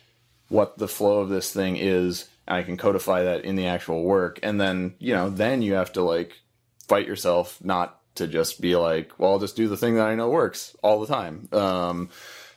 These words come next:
but th-, I think that's, that's kind of the flow, you know? You don't know what you're doing. Oh, you find something that works. Now you have to work to not just, like, rely on that forever, but it's, it's good to have,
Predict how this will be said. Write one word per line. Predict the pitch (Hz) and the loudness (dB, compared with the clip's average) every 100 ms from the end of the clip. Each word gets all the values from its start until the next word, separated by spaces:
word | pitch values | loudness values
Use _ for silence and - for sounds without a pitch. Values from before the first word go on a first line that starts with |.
| - - _ | -20 -20 _
but | - 110 95 85 - _ _ _ _ _ - | 2 4 2 -2 -6 _ _ _ _ _ -8
th-, | 123 - | 2 4
I | 123 | 4
think | 107 98 | 0 -2
that's, | 85 - | -4 -2
that's | 87 82 | 0 0
kind | - 92 | 0 -2
of | |
the | 80 | -2
flow, | - 85 71 - | 0 -2 -2 -4
you | 98 | 0
know? | 90 82 - | 0 0 -2
You | 90 | 0
don't | 117 | 2
know | 120 | 2
what | 110 | 0
you're | 92 | 0
doing. | 95 90 85 85 - _ _ _ _ _ _ _ _ _ | -2 -2 -4 -8 -12 _ _ _ _ _ _ _ _ _
Oh, | 113 | 4
you | 101 | 4
find | 92 95 92 | 0 -2 -2
something | 92 87 | -2 0
that | |
works. | 76 90 82 - - - | 2 2 0 -6 -12 -14
Now | - 87 85 | -6 -2 0
you | 82 | 0
have | 80 | 0
to | 90 | -2
work | 85 80 - | -2 -2 -4
to | |
not | 80 78 | -2 -2
just, | 78 80 | -4 -2
like, | 80 76 | -2 0
rely | 82 80 82 | 0 0 0
on | 78 | -4
that | 73 73 - - | -4 -6 -8 -6
forever, | 85 78 73 69 - | 0 0 -2 -6 0
but | 78 73 - | 2 2 -2
it's, | 82 73 - - - - _ _ _ _ _ _ - | -6 -6 -8 -8 -10 -12 _ _ _ _ _ _ -4
it's | 90 - | -4 0
good | 101 87 | 0 0
to | 95 | -2
have, | 85 76 - | -2 -6 -14